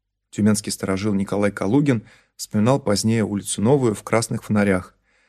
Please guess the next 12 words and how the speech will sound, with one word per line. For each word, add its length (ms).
"Так 300
их 160
было 280
много, 560
что 240
вечером 540
казалось, 500
что 220
улица 340
горит 540
в 80
иллюминациях". 920